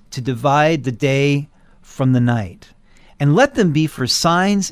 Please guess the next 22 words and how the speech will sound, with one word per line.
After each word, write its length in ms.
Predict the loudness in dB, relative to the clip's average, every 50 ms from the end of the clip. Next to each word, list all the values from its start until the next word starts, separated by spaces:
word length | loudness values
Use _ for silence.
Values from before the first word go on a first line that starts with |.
| -8 -4
and 140 | -4 -2 -2
seasons, 760 | -2 -2 -2 -2 -2 -2 -2 -4 -6 -10 -12 -16 -18 -18 -16
and 140 | -14 -12 -8
for 100 | -6 -6
days 480 | -4 -2 2 2 2 2 2 0 0 0
and 160 | 0 2 2
years. 560 | 4 2 2 0 -2 -8 -12 -14 -14 -14 -14 -18 _ -20 -20 -20 -20 -20 -20 -20 -8 -2
And 160 | 0 2 2
let 180 | 2 2 0 0
them 160 | -2 -2 -2
be 160 | 0 -2 -2
for 180 | -2 0 0 0
lights 420 | 2 2 2 2 0 0 -2 -2
in 80 | -2 -2
the 80 | -2
firmament 600 | -2 -4 -2 0 2 2 2 2 2 0 -2 -4
of 120 | -8 -10 -8
the 100 | -6 -4
heavens 480 | 0 0 0 -2 -2 -8 -10 -12 -12
to 100 | -12 -8
give 220 | -4 -2 -2 -2 0
light 360 | 0 2 2 2 0 -2